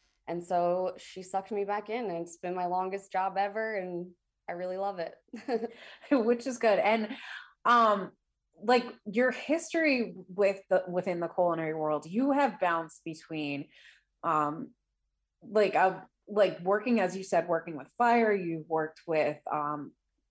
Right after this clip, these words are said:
Speaker 2: where there, the etiquette is, like, tweezers and put it on, you know, place it onto a plate.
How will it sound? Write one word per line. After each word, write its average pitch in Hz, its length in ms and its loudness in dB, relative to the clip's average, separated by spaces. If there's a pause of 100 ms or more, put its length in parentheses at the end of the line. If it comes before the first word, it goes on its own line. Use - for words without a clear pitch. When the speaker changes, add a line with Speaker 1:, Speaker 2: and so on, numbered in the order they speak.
(640)
Speaker 2:
where 170 420 4
there, 160 420 -2
the 165 80 2
etiquette 180 500 2
is, 160 240 -2
like, 151 240 2 (400)
tweezers 226 680 6
and 175 180 0
put 226 180 4
it 208 140 8
on, 202 180 0
you 196 60 0
know, 190 120 6
place 214 360 2
it 208 80 4
onto 196 400 2
a - 180 2
plate. 214 440 2